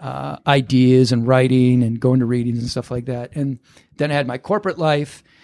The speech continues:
And then I'd also, I was also playing a lot of basketball in New York, whether it be on eleventh and First Avenue on weekends with buddies or playing for the corporate league for Discovery Channel down in Chelsea Piers.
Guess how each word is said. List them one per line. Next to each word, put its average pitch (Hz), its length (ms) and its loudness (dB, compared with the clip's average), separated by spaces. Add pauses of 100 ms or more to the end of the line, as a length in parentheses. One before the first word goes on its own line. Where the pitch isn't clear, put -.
(320)
And 139 220 2
then 143 380 6
I'd 135 220 2
also, 143 260 2 (140)
I 135 80 0
was 131 140 0
also 143 220 0
playing 123 200 -4
a 127 60 -4
lot 120 160 -6
of 110 60 -14
basketball 113 480 -10
in 135 60 -10
New 135 60 -8
York, 123 360 -12
whether 135 220 0
it 135 100 -4
be 135 120 0
on 123 200 -2
eleventh 143 380 0
and 123 100 -10
First 135 260 -6
Avenue 139 320 4
on 120 140 0
weekends 139 460 0
with 117 200 -6
buddies 143 600 2 (540)
or 147 300 4
playing 139 400 0
for 131 240 0
the 123 140 0
corporate 160 460 0
league 127 360 -2
for 123 240 -4
Discovery 131 440 -2
Channel 120 360 -8
down 120 240 -8
in 113 200 -4
Chelsea - 380 -12
Piers. - 440 -4